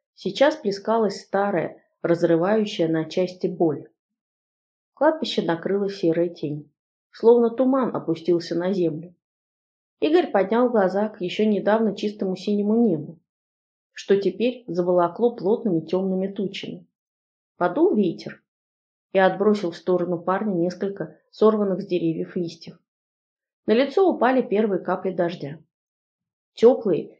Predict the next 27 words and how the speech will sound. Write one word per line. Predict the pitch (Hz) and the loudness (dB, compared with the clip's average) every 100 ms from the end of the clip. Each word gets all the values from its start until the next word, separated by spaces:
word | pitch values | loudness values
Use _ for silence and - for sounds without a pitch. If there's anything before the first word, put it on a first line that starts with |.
| - | -6
и | 196 | -2
почему-то | 226 262 294 330 330 | 0 0 2 2 2
немного | 233 170 175 185 | 2 2 0 -2
соленые. | 202 214 208 165 156 - - _ _ _ _ _ _ | 0 2 2 0 -6 -12 -16 _ _ _ _ _ _
Где-то | - 262 277 | -2 0 0
над | 180 180 | 0 0
головой | 196 196 190 190 269 | 2 4 4 2 0
быстро | 214 226 - - | 0 -2 -2 -8
сверкнула | - 165 - 190 202 | -2 -2 -2 -2 0
молния. | 202 196 175 160 156 175 - _ _ _ _ _ _ | 0 2 2 0 -4 -10 -18 _ _ _ _ _ _
Игорь | 302 311 277 | 0 2 0
отпустил | 180 180 - - 226 233 | -2 -6 -8 -4 -2 -2
голову, | 170 160 156 165 165 _ _ _ - | -2 -4 -4 -10 -14 _ _ _ -6
прикрыв | 180 170 196 196 | -4 0 2 4
глаза | 190 185 220 | 4 4 4
и | 240 | 2
прислушиваясь | 233 175 185 202 - 170 - | 2 -4 -4 -6 -2 -4 -4
к | |
еще | 165 - 165 | -6 -4 -2
далеким, | 165 160 196 208 165 - _ | -2 0 0 -2 -8 -12 _
только | - 302 262 | -4 -2 0
набирающим | 214 180 190 226 233 226 165 | 2 2 2 2 0 0 -4
свою | - 175 | 0 -2
стихийную | 165 - - 185 175 165 | -2 -8 -8 -2 0 -2
силу, | 160 - 208 202 - _ - | -4 -4 -4 -4 -8 _ -10
звукам | 160 170 175 175 180 | -4 -2 -2 -2 0
грома. | 190 190 147 - | 2 4 2 -4